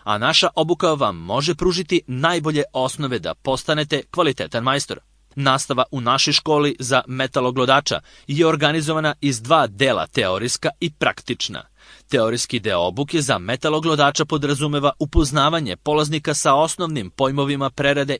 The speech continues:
i postupka obrade metala rezanjem. Kandidat uočava osnovne površine u procesu rezanja, kao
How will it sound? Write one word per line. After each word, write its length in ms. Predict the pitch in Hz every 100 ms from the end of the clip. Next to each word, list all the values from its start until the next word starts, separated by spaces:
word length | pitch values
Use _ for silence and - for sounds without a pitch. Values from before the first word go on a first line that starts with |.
| -
i 100 | 160
postupka 640 | - 220 - 170 - 135
obrade 360 | 151 160 147 139
metala 460 | 127 123 - 90 98
rezanjem. 400 | 113 127 135 85 _ _ _
Kandidat 420 | 160 139 143 135
uočava 500 | 139 139 143 175 156 -
osnovne 460 | 135 135 135 120
površine 580 | 107 113 95 - 160 151 -
u 100 | 160
procesu 460 | - 123 143 -
rezanja, 400 | 151 143 160 117 73 _
kao 280 | - 165